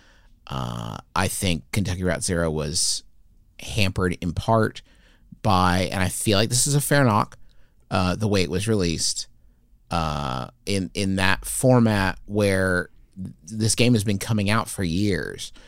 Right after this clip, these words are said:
And I feel like I, just because it's done at this point, like, we've discussed it previously on this show in many different iterations, uh, and I feel like the way this game is released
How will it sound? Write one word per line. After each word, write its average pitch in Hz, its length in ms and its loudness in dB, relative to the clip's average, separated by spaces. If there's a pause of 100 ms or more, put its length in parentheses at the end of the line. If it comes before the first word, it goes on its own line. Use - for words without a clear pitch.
(260)
And 98 140 0
I 95 80 4
feel 107 240 2
like 98 300 2
I, 110 160 4
just 117 240 0
because 120 200 4
it's 98 140 -4
done 120 380 2
at 104 120 -2
this 101 160 0
point, 101 460 0
like, 98 220 -2
we've 107 140 2
discussed 127 440 2
it - 220 -6
previously 98 580 2
on 78 140 -2
this - 400 2
show 87 360 2
in 87 200 0
many 123 160 8
different 87 300 0
iterations, 76 640 -6 (520)
uh, 82 280 0
and 92 100 0
I 92 140 2
feel 95 260 -2
like 90 320 0
the 98 120 -2
way 101 340 2
this 101 180 0
game 95 140 0
is 92 120 -2
released 85 460 -2